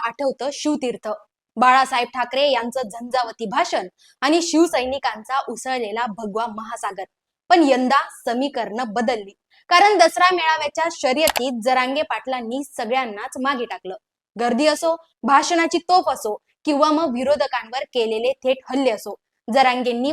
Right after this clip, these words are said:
प्रत्येक बाबतीत मैदान मारलं. आजच्या या व्हिडिओत आपण जाणून घेणार आहोत की कोणत्या दसऱ्या मेळाव्याला किती गर्दी उसळली,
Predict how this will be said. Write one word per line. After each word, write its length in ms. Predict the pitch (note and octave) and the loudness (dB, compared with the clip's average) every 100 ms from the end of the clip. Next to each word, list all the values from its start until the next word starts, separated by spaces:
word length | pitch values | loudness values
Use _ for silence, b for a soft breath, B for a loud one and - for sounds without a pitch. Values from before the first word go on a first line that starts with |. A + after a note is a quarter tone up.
| - | -2
प्रत्येक 460 | B3 A3+ C#4+ C4+ | -4 -2 -2 0
बाबतीत 400 | A3+ G3+ - - | 0 -2 -4 -6
मैदान 440 | A#3+ A#3 A#3+ C4 A#3 | -2 0 2 2 2
मारलं. 280 | G#3 G3 G#3 _ _ _ - | -6 -8 -12 _ _ _ 2
आजच्या 300 | E4 E4+ G#4+ | 2 6 8
या 160 | A4 | 8
व्हिडिओत 460 | G4+ F4+ E4+ F4+ G4+ | 8 6 6 4 4
आपण 260 | E4 F4+ D4+ | 2 4 4
जाणून 320 | C#4 D4+ F#4 | 4 4 2
घेणार 280 | G#3 C4 A3+ | 0 -4 -4
आहोत 240 | G3 A#3+ - _ | -4 -6 -8 _
की 80 | G4+ G4 - | -2 -2 2
कोणत्या 380 | C4+ C4 E4 | 4 4 4
दसऱ्या 340 | F4 D#4+ D#4+ E4 | 4 2 -2 -2
मेळाव्याला 480 | C#4+ A3+ B3 G#3+ B3+ _ | 0 -2 -4 -6 -8 _
किती 200 | F#4+ G4 | 0 4
गर्दी 280 | D4+ C4 A3 | 4 4 0
उसळली, 440 | A3 G#3+ A3+ G#3 | -4 -4 -6 -6